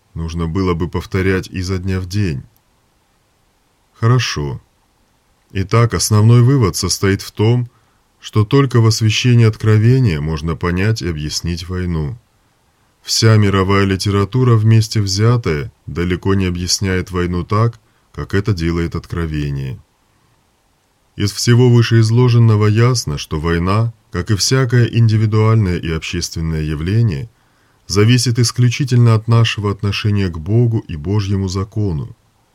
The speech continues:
Это одинаково касается как нехристиан, так и христиан. Разница только в том, что у нехристиан война зависит от их отношения к Богу и Его закону,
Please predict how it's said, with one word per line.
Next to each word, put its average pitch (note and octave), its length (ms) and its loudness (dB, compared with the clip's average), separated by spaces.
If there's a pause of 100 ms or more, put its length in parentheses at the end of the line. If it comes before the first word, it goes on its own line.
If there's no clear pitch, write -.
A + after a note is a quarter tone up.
(400)
Это F#2+ 240 0
одинаково G2+ 580 2
касается F#2+ 640 -2
как F#2+ 240 -4
нехристиан, G2+ 880 -2 (160)
так D2+ 220 -8
и D#2+ 40 -12
христиан. F#2 680 -6 (800)
Разница F#2 600 0
только F#2+ 320 -2
в - 80 -6
том, A#2+ 400 0 (520)
что - 240 -2
у A2 60 6
нехристиан A#2 720 4
война D#2+ 400 0
зависит D#2+ 540 -6
от F2 140 -6
их G#2+ 160 -4
отношения F#2 580 -2
к E2 100 -10
Богу G#2+ 440 2
и - 160 -10
Его D#2+ 260 -4
закону, A#2+ 640 -2